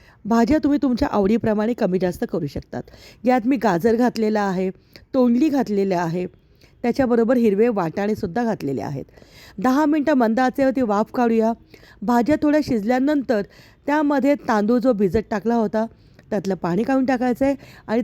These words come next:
तांदूळसुद्धा मस्तपैकी आपल्याला परतून घ्यायचं आहे. आता तांदूळ परतून झाल्यानंतर जितका तांदूळ असेल त्याच्या डबल इथे कडकडीत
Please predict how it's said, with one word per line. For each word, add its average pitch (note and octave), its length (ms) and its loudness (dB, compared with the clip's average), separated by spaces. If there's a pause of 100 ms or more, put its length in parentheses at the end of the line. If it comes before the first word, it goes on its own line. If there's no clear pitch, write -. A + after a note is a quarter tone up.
तांदूळसुद्धा A#3+ 600 0
मस्तपैकी B3 640 0
आपल्याला A3+ 320 0
परतून F3 420 -2
घ्यायचं C#3+ 280 -4
आहे. - 80 -8 (480)
आता B3+ 280 2
तांदूळ A#3+ 280 2
परतून B3+ 380 0
झाल्यानंतर A#3 760 0
जितका A3 420 -4 (100)
तांदूळ A#3 320 2
असेल G#3 340 0 (540)
त्याच्या A3+ 280 0
डबल A3+ 460 2 (300)
इथे B3+ 240 -2 (120)
कडकडीत C4 440 2